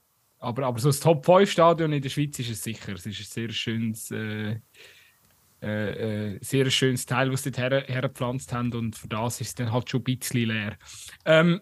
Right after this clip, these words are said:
aber egal, ich will kein schlechter Verlierer sein. Am Schluss, ähm,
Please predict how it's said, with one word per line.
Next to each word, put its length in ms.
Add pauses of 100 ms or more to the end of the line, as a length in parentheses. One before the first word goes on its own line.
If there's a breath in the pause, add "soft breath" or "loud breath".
aber 260
egal, 300
ich 80
will 80
kein 180
schlechter 340
Verlierer 360
sein. 260
Am 120
Schluss, 440
ähm, 480